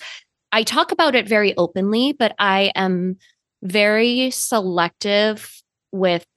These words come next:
who I really do deep dive conversations with about my history with eating disorders, body dysmorphia,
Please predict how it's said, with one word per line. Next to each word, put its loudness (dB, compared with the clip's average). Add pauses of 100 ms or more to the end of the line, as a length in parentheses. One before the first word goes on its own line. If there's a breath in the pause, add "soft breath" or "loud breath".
(340)
who 0
I 0
really 0
do -2 (140)
deep -4
dive 0
conversations 0 (160)
with -6 (120)
about -2 (600)
my 0
history -2
with -4 (140)
eating -2
disorders, -4 (400)
body 0
dysmorphia, -4